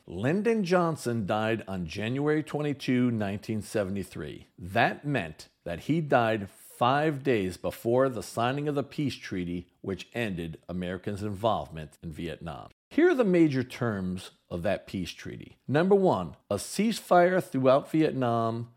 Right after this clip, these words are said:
was in effect as of January twenty-seven, nineteen seventy-three. Number two,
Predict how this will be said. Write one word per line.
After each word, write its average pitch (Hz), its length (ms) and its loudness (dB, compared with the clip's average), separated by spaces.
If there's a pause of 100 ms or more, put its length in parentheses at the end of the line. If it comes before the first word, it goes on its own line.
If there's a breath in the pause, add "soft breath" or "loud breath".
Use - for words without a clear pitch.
was 95 400 -6
in 131 160 0
effect 113 460 0 (100)
as 92 200 -2
of 80 120 -8
January 110 560 0
twenty-seven, 113 800 0 (140)
nineteen 87 380 -6
seventy-three. 90 760 -6 (120)
Number 190 220 2
two, 107 480 2